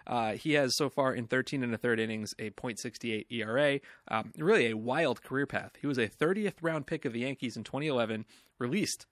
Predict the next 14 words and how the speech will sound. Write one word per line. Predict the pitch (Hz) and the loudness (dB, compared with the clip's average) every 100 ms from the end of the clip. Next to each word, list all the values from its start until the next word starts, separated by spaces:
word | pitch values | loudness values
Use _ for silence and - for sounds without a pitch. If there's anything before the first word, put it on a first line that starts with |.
| _ | _
after | 135 127 127 117 - - - | -4 0 2 2 0 -16 -8
twenty | 151 143 | -2 0
thirteen | 139 123 147 127 | 0 0 -2 -2
because | 117 113 120 107 | -2 -4 -4 -4
he | 117 | -6
had | 107 113 - | -2 -2 -4
a | 107 | -8
very | 104 113 113 | -8 -8 -8
poor | - 123 | -4 -4
strikeout | - 131 117 113 | 0 -2 2 2
rate | 110 107 - | 2 -2 -4
in | |
A | 110 139 | -2 0
ball, | 131 123 120 | 2 2 2